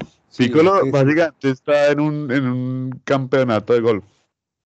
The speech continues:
Speaker 1: O, o en un campeonato de golf, pero que a dieciocho hoyos.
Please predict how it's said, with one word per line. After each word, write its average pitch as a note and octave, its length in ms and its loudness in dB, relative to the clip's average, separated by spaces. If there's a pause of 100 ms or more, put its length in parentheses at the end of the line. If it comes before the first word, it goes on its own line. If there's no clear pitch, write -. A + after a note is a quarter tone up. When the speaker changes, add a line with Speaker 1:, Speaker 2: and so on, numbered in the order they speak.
(840)
Speaker 1:
O, E3 580 -4 (1160)
o D3 500 -6 (1600)
en A#2+ 160 -12
un A2 80 -12
campeonato A2+ 500 -12
de B2 60 -10
golf, A2+ 280 -10
pero C3 340 -2
que B2+ 120 -8
a A2 60 -6
dieciocho A#2 560 -8
hoyos. D3+ 420 -12